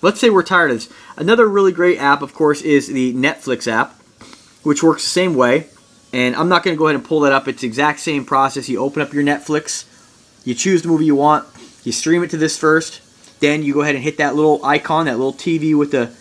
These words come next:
what looks like a little Wi-Fi signal. Press that, it'll play on your T V. Now, another really great app that this thing has,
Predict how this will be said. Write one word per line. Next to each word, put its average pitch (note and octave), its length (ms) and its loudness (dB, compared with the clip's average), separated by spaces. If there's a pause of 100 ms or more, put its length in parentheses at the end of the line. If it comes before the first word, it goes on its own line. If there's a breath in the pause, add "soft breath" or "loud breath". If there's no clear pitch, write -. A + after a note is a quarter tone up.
(140 loud breath)
what A#2 100 -4
looks C3 200 -4
like B2 160 -4
a - 20 0
little B2+ 160 2
Wi-Fi C#3+ 600 2
signal. E3+ 440 -6 (400 soft breath)
Press E3+ 240 -2
that, F#3 400 2
it'll C#3 140 0
play C#3 200 -2
on C3 120 -4
your B2+ 80 -6
T C3 220 -6
V. A2+ 220 -4 (800 loud breath)
Now, E3 280 0 (180)
another A3 320 0
really G#3 340 0
great D#3+ 480 0 (640)
app D3+ 300 0
that B2+ 160 -6
this C#3+ 180 -4
thing C3+ 160 -8
has, A#2+ 460 -4